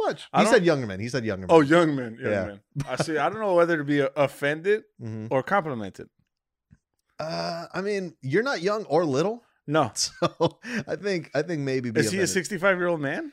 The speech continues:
Speaker 1: He might be, dude. I
Speaker 2: Yeah.
Speaker 1: don't know.
Speaker 2: I mean, was the last name, like, Dick
Speaker 1: Two
Speaker 2: Trick?
Speaker 1: younger. <laughs> Dick Trick. You gotta be from the good old days,
Speaker 2: Yeah.
Speaker 1: man, when Dick Trick was okay.
Speaker 2: When it was cool.
Speaker 1: <laughs> Yeah. Uh, and I, yeah, little corner of this big world we live in. What a,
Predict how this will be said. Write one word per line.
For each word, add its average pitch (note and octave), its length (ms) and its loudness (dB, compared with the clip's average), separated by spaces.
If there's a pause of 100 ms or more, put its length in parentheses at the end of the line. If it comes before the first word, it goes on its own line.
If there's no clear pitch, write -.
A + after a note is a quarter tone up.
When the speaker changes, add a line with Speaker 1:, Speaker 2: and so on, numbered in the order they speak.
(140)
Speaker 1:
He A3+ 180 -4
might D4 240 -6
be, D#4 240 -6
dude. G3+ 320 -12 (140)
I - 20 -14
Speaker 2:
Yeah. B3+ 80 -6
Speaker 1:
don't B3+ 80 -8
know. D4 260 -10
Speaker 2:
I G#3+ 80 -6
mean, F#3+ 120 -4
was F#3+ 100 -6
the G3+ 60 -8
last G#3 200 -6
name, A3+ 140 -10
like, D3 160 -4
Dick G3 160 -2
Speaker 1:
Two D#3 60 -4
Speaker 2:
Trick? E3+ 180 -2
Speaker 1:
younger. D3+ 280 0 (200)
<laughs> - 100 -20 (140)
Dick E3 360 -8
Trick. - 340 -6 (220)
You D#3 140 0
gotta D3+ 240 4
be C3+ 120 2
from C3 200 -4
the A#2+ 60 -6
good C#3+ 220 2
old A2+ 180 2
days, G#2 220 2
Speaker 2:
Yeah. D3 180 4
Speaker 1:
man, C#3+ 180 -2
when G#2 420 -6
Dick A#2+ 220 -8
Trick B2 320 -10
was G#2 300 -12
okay. G#2 500 -6
Speaker 2:
When A#2 120 -2
it A2+ 100 -2
was G#2+ 160 -4
cool. - 420 2
Speaker 1:
<laughs> - 60 -20
Yeah. A2 640 -2 (720)
Uh, A#2 500 2
and C3+ 100 -2
I, D3 100 -2 (100)
yeah, A2+ 120 -14 (160)
little D#3+ 220 -10
corner B2 280 -8
of G#2+ 80 -8
this G2+ 100 -8
big G#2 200 -6
world G2 160 -6
we G2 80 -6
live G2+ 120 -8
in. A2 100 -10
What F3 140 -2
a, F#3+ 60 -4